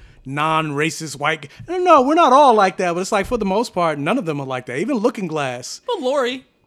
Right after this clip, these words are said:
Speaker 1: Well, Lori, I guess, kinda, maybe.
Speaker 2: I get, I, I,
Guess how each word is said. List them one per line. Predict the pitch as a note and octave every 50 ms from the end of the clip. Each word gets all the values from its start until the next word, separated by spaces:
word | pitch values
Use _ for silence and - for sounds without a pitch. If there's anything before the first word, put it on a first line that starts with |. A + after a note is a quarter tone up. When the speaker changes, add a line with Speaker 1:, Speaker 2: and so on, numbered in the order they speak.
| _ _ _ _ _ _ _ _ _ _ _ _ -
Speaker 1:
Well, | F3+ F#3 F#3 F#3 G3+ G#3+ G3+ G#3+
Lori, | A#3+ A3 F3+ F#3+ G3 A3 -
I | F3+ G#3+
guess, | G#3+ A3+ A3 F#3 - - - - - _ _ _ _ _ -
kinda, | - G3+ G#3+ G3 D3 C3 A#2+ A#2+
maybe. | B2 C#3 D#3 D#3+ D3 - A#2+ A#2 G2+ _ _ _ _ _ _ _ _ _ _ _ _ _ _ _ _ _ _ _ _ _ _ _ _ -
Speaker 2:
I | - B2
get, | B2 B2 B2 B2 B2+
I, | E3 G#3
I, | - D3 - E3+ G3 F3 D#3